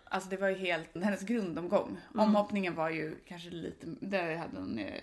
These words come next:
Speaker 1: en bom ner, tror jag det var. Eller,
Speaker 2: Mm.
Speaker 1: ja, precis, en. Men
Speaker 2: I grunden? Nej,
Speaker 1: nej,
Speaker 2: taskigt.
Speaker 1: i omhoppningen.
Speaker 2: Ja, i omhoppningen.
Speaker 1: Mm.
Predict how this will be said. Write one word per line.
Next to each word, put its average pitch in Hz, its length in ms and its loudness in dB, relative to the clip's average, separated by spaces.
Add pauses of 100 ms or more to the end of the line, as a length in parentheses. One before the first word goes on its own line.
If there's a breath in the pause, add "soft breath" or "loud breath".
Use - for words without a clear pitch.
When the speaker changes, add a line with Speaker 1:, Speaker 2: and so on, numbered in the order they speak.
(160)
Speaker 1:
en 175 240 2
bom 165 220 -2
ner, 165 220 -4
tror - 220 -12
jag 110 100 -6
det - 40 -12
var. - 200 -10
Eller, 247 220 -2
Speaker 2:
Mm. 208 140 2 (120)
Speaker 1:
ja, 190 260 4
precis, - 340 -10
en. - 260 -6 (200)
Men 185 600 2
Speaker 2:
I 220 60 0
grunden? 285 460 -4
Nej, 226 300 -2
Speaker 1:
nej, 269 260 6
Speaker 2:
taskigt. - 180 0
Speaker 1:
i 233 160 4
omhoppningen. 226 480 2
Speaker 2:
Ja, 254 60 6
i 247 40 4
omhoppningen. 240 420 0
Speaker 1:
Mm. 190 160 -8